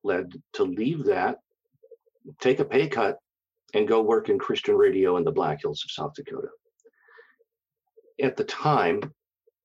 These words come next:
it was a big move for us. I had no plans to return to television,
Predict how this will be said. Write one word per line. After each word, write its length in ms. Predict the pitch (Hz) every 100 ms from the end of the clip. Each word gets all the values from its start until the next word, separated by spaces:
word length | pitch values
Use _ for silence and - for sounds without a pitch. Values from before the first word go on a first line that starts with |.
| _ -
it 140 | 123
was 160 | 110 107
a 40 |
big 280 | - 110 92
move 220 | 123 120
for 220 | - 80
us. 220 | - - - - _ _ _ _ _
I 180 | 101 110
had 300 | 104 113 87
no 380 | 90 90 107 127
plans 540 | - 120 110 113 123
to 120 | - 107
return 440 | 101 - 107 110
to 120 | -
television, 580 | - 117 85 80 - 104